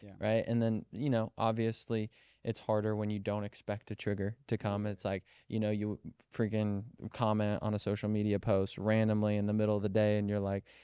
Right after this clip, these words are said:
Speaker 2: you know, gets you all fired up. It's like, that's
Speaker 1: Yeah.
Speaker 2: harder. But as you practice it, it gets easier to not
Speaker 1: Yeah,
Speaker 2: react
Speaker 1: out in the wild, you
Speaker 2: emotionally.
Speaker 1: can roll.
Speaker 2: Yeah, you
Speaker 1: I
Speaker 2: know.
Speaker 1: think, and I think
Speaker 2: So
Speaker 1: not to run past the journaling thing, I think one reason that makes journaling so powerful, um,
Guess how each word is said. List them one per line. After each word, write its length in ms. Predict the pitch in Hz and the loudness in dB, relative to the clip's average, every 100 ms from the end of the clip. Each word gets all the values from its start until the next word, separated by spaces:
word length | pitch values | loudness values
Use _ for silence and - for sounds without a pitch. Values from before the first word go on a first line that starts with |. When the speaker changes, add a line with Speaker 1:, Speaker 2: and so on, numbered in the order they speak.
| - | -4
Speaker 2:
you 100 | 117 | 0
know, 200 | 107 95 | 2 0
gets 320 | 101 107 117 | -2 0 0
you 60 | 104 | 0
all 80 | 101 | -2
fired 340 | - 101 98 | -2 -4 -2
up. 200 | 98 98 | -4 -6
It's 120 | 92 98 | -8 -8
like, 180 | 85 - | -8 -2
that's 180 | 135 113 | -2 2
Speaker 1:
Yeah. 60 | |
Speaker 2:
harder. 240 | 120 110 101 | 2 2 2
But 320 | 117 113 - | 2 2 0
as 180 | 117 113 | -2 0
you 160 | 113 107 - | -2 -6 -10
practice 520 | - 101 - 104 - | -6 -6 -4 -6 -4
it, 200 | 101 92 _ _ - | -6 -6 _ _ -6
it 100 | 104 | -4
gets 180 | 101 - | -4 -4
easier 360 | 110 101 101 98 | -4 -2 -4 -6
to 120 | - | -6
not 320 | 95 95 92 - | -6 -6 -8 -10
Speaker 1:
Yeah, 0 | |
Speaker 2:
react 220 | 92 92 | -8 -6
Speaker 1:
out 80 | 107 | -6
in 80 | 120 | -4
the 60 | 101 | -4
wild, 380 | 107 104 101 | -4 -4 -8
you 80 | 95 | -6
Speaker 2:
emotionally. 80 | 95 | -6
Speaker 1:
can 220 | 95 95 - _ | -8 -14 -20 _
roll. 140 | 113 104 | -8 0
Speaker 2:
Yeah, 400 | 185 110 98 98 | 4 4 2 -2
you 140 | 120 120 | 0 0
Speaker 1:
I 0 | |
Speaker 2:
know. 100 | 113 | 2
Speaker 1:
think, 260 | 107 113 - - | 0 -2 -10 -10
and 80 | |
I 80 | 123 | -8
think 260 | 120 135 107 | -6 -8 -6
Speaker 2:
So 260 | - 98 98 | -4 -2 -2
Speaker 1:
not 180 | 123 | -6
to 80 | 120 | -6
run 180 | 110 113 | -6 -6
past 240 | 113 107 | -6 -8
the 80 | 104 | -10
journaling 420 | 101 120 139 107 | -10 -6 -6 -8
thing, 180 | 104 107 | -10 -10
I 40 | 104 | -8
think 200 | 143 123 | -8 -8
one 240 | 120 117 - 90 | -8 -8 -12 -14
reason 280 | 117 110 107 | -10 -8 -8
that 120 | 98 | -8
makes 220 | 101 90 | -10 -12
journaling 480 | - 107 104 101 95 | -12 -8 -8 -8 -10
so 140 | - | -10
powerful, 580 | 92 101 104 95 95 95 _ _ _ _ - | -10 -6 -6 -8 -10 -12 _ _ _ _ -12
um, 440 | 107 98 92 | -8 -6 -6